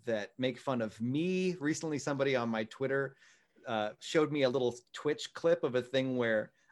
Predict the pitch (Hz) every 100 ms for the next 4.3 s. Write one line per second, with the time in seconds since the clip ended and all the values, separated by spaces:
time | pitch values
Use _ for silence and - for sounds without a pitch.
0 | - 123 156 156 143 143 135 123 117 -
1 | 139 127 110 107 - _ _ 139 135 131
2 | 127 131 120 131 131 120 110 - 110 104
3 | 113 117 127 120 120 - - 143 135 120
4 | 107 104